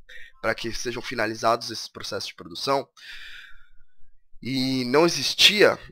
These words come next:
esse acúmulo de recursos o suficiente pra finalizar esses projetos, muitos daqueles bens de capital que são construídos não podem ser reconvertidos pra outras finalidades de produção.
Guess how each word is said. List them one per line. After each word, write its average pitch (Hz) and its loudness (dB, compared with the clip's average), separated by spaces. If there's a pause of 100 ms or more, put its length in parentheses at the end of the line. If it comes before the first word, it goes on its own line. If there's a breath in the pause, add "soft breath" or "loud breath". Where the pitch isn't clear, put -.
(120)
esse - -2
acúmulo 131 -2
de 127 -2
recursos 127 -6
o - -12
suficiente 151 -2 (240)
pra 117 4
finalizar 127 0
esses - -4
projetos, 127 -2 (1200)
muitos 175 -4
daqueles 120 -2
bens 156 -4
de - -4
capital 110 -2
que - -12
são 113 -12
construídos 123 -10
não 139 -2
podem 143 2
ser 127 -6
reconvertidos 165 -4
pra 127 2
outras 151 0
finalidades 123 -2
de - -8
produção. 175 -6